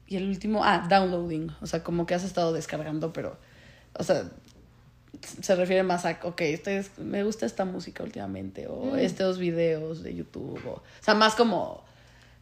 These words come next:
Speaker 2: Sí,
Speaker 1: o
Speaker 2: sí.
Speaker 1: series, películas, todo lo que se podría técnicamente
Speaker 2: Ok.
Speaker 1: descargar, que ya no lo hacemos, pero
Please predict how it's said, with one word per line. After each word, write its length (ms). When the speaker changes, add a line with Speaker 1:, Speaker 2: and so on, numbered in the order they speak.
Speaker 2:
Sí, 80
Speaker 1:
o 80
Speaker 2:
sí. 180
Speaker 1:
series, 440
películas, 580
todo 140
lo 120
que 60
se 140
podría 420
técnicamente 480
Speaker 2:
Ok. 40
Speaker 1:
descargar, 480
que 100
ya 140
no 120
lo 80
hacemos, 260
pero 200